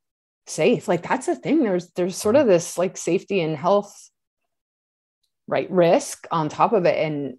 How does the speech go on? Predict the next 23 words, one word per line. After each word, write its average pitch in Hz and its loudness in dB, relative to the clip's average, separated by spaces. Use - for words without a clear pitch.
everyone's 170 0
tolerance 165 0
is 151 -4
so 147 -6
different. 135 -8
Um, 143 -8
it's - -12
really 175 6
hard 127 0
to 147 -4
sort - -6
of 135 -6
put 147 -6
that 139 2
on 135 -4
a, 127 -8
<laughs> - -20
put 285 2
that 196 6
on 185 0
a 165 -2
measurable 160 -2
scale. - -6